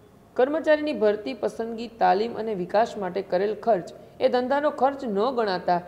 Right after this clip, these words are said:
તેને જરૂરી મૂડી ખર્ચ અથવા તો રોકાણ ગણી શકાય. એક પ્રકારનું investment છે મિત્રો,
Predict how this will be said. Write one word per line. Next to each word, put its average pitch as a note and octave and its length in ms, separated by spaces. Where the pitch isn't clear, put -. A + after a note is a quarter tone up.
તેને G#3+ 340
જરૂરી C4 440
મૂડી A3+ 320
ખર્ચ G3+ 280
અથવા A#3+ 320
તો B3 140
રોકાણ G3+ 340
ગણી G3 200
શકાય. - 340
એક B3+ 140
પ્રકારનું D4+ 420
investment D4+ 480
છે C#4 120
મિત્રો, F3+ 340